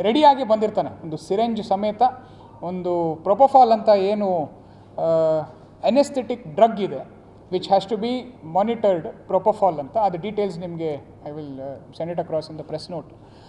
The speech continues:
ಅದನ್ನ ಯಾರು ಅನೆಸ್ಥೆಸಿಯಾಲಜಿಸ್ಟ್ ಇದ್ದಾರೋ ಅವರಷ್ಟೇ ಯೂಸ್ ಮಾಡಬೇಕಾಗತ್ತೆ. ಆದರೆ ಇಲ್ಲಿ, ಆ, he himself will administer,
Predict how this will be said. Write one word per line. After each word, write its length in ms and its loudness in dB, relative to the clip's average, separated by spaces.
ಅದನ್ನ 320 4
ಯಾರು 880 6
ಅನೆಸ್ಥೆಸಿಯಾಲಜಿಸ್ಟ್ 960 -2
ಇದ್ದಾರೋ 260 2
ಅವರಷ್ಟೇ 840 2
ಯೂಸ್ 200 -2
ಮಾಡಬೇಕಾಗತ್ತೆ. 680 2
ಆದರೆ 300 6
ಇಲ್ಲಿ, 560 2
ಆ, 200 8
he 380 0
himself 600 2
will 240 4
administer, 540 0